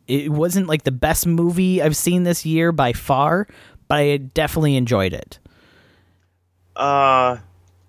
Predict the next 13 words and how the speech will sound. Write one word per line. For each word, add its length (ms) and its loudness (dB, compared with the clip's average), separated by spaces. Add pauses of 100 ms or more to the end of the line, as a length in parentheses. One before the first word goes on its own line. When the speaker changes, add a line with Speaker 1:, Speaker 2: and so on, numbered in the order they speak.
(360)
Speaker 2:
I 500 -2
don't 120 2
know 80 2
if 120 0
I 120 2
enjoyed 380 0
it. 80 -4
I 80 -2
was 100 -2
a 60 -10
little 280 2
unsettled, 540 0 (640)
uh, 300 -8